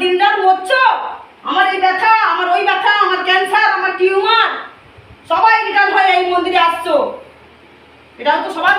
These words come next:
মন্দির, আসছো তো? ভিডিওটা যারাই পাচ্ছ, আসছো তো? তাহলে তোমরা যে ভণ্ডামিটা ওদের চোখে দেখতে পাচ্ছ না? যার হাতে, যার মাথার উপরে মা থাকে, তার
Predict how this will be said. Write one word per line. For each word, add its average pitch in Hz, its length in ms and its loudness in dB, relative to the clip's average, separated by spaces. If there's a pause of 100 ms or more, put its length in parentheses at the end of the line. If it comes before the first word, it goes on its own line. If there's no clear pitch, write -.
মন্দির, 381 300 0 (180)
আসছো - 200 -2 (100)
তো? 508 80 4 (680)
ভিডিওটা 359 360 0
যারাই 370 240 2
পাচ্ছ, 392 160 2 (120)
আসছো - 260 -2
তো? 523 100 2 (1400)
তাহলে 302 260 2
তোমরা 359 240 2
যে 359 40 -2 (120)
ভণ্ডামিটা 392 440 0
ওদের 392 180 -2
চোখে 370 220 -2
দেখতে 415 200 0
পাচ্ছ 415 160 0 (120)
না? 539 60 4 (1040)
যার 320 260 2
হাতে, 359 180 -2 (180)
যার 349 280 2
মাথার 370 220 0
উপরে 403 140 -4 (100)
মা 392 80 -2 (180)
থাকে, 392 240 0 (400)
তার 339 140 0